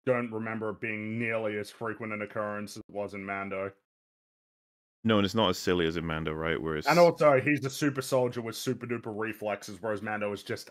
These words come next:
Speaker 1: a guy.
Speaker 2: Mm-hmm.
Speaker 1: So that's another thing that's working in Bucky's favor.
Speaker 2: Well, and Bucky moves his armor in the way, while, uh, Mando, one of his most famous ones, is he's just waddling forward, and none of them shoot
Speaker 1: Mm-hmm.
Speaker 2: him in anything that's, uh,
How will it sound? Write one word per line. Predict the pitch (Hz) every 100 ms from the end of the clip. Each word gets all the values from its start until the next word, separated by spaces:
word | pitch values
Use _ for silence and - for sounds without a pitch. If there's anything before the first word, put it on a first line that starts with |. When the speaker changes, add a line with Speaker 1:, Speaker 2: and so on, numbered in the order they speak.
| 113
Speaker 1:
a | 101
guy. | 101 98 90 98 - _ -
Speaker 2:
Mm-hmm. | 90 92
Speaker 1:
So | 92
that's | 101 101
another | 104 101 98 -
thing | 101
that's | 101 -
working | 101 98 107 98
in | 98 95
Bucky's | 98 95 104 -
favor. | 98 98
Speaker 2:
Well, | 101
and | 107
Bucky | 107 110
moves | 101 104 110 107 -
his | 98
armor | - 95 95 90
in | 87
the | 85
way, | 92 95 85
while, | 85 87 85 82 82 -
uh, | 85 85
Mando, | 85 90 92 80
one | 82
of | 85
his | 85
most | 87 85
famous | - 90 90 -
ones, | 82 82
is | 85
he's | 92
just | - 92 - -
waddling | 92 87 90 92 85
forward, | 87 92 87 78 82 92 - -
and | 87 82 82
none | 82
of | 82
them | 80
shoot | 82 - 87
Speaker 1:
Mm-hmm. | 90
Speaker 2:
him | 80
in | 78
anything | 78 80 80 78
that's, | 73 -
uh, | 76 71